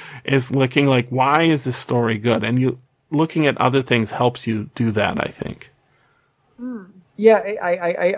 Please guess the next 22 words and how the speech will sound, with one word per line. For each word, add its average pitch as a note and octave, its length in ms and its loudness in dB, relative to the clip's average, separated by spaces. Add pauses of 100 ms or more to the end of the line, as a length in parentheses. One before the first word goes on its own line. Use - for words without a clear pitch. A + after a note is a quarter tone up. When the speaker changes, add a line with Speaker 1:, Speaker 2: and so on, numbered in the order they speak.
Speaker 3:
I, F3 100 -2
yeah, G3 160 2
I, D3 100 4
th-, D#3+ 220 -6
I D3+ 100 -6
think D3 240 -8
that C#3+ 200 2
does D3 200 2
definitely B2+ 560 -2
increase B2+ 480 -8
your A#2+ 220 -2 (340)
ability C3 420 6
to B2+ 100 4
actually B2+ 400 -2
tell C3 380 -2
a B2+ 60 -2
story B2+ 540 0
and A#2+ 260 -6 (560)
bring D3 200 2
a D3 40 2
ca-, D#3+ 380 0
bring C#3+ 600 -2